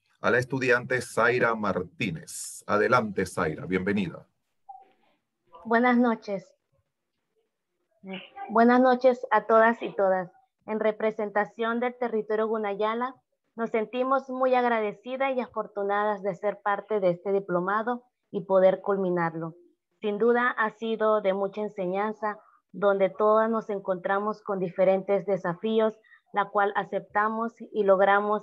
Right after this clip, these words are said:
Speaker 2: enfrentar, como el hecho de manejar la tecnología, la nueva modalidad de enseñanza,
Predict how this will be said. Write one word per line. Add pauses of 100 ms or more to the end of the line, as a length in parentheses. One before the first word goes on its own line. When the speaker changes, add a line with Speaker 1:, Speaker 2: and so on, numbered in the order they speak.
(120)
Speaker 2:
enfrentar, (380)
como
el
hecho
de
manejar
la
tecnología, (360)
la
nueva
modalidad
de
enseñanza,